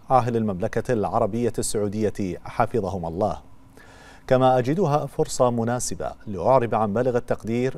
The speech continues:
للجهود التي يبذلها أخي صاحب السمو الملكي الأمير محمد بن سلمان بن عبد العزيز آل سعود ولي العهد رئيس مجلس الوزراء بالمملكة العربية السعودية في تعزيز مسارات التعاون الثنائي بين البلدين.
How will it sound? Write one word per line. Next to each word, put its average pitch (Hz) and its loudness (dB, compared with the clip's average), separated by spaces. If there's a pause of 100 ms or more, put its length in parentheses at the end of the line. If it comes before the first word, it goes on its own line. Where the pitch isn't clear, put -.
للجهود 120 -2
التي 113 0
يبذلها 120 0
أخي 120 -2 (320)
صاحب 143 2
السمو 127 -2
الملكي 101 -2 (320)
الأمير 101 -2
محمد 117 -2
بن 120 -2
سلمان 120 2
بن 123 0
عبد 110 2
العزيز 110 2
آل 107 0
سعود 92 -4 (340)
ولي 98 0
العهد 120 2
رئيس 110 -2
مجلس 117 -2
الوزراء 113 0
بالمملكة 117 0
العربية 110 0
السعودية 101 -2 (360)
في 104 -4
تعزيز 107 -2
مسارات 107 2
التعاون 120 2
الثنائي 117 0
بين 110 0
البلدين. 95 -2